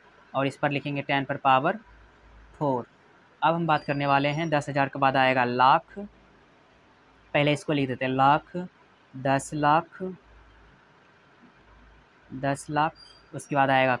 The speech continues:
करोड़, करोड़ के बाद आएगा दस करोड़,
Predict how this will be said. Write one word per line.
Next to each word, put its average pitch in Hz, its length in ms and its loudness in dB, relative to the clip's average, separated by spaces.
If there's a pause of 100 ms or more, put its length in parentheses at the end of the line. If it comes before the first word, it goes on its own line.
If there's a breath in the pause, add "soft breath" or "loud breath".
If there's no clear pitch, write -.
करोड़, 151 380 -2 (2750)
करोड़ 143 220 2
के 143 100 -6
बाद 135 180 4
आएगा 131 320 4
दस 139 340 -4
करोड़, 165 300 0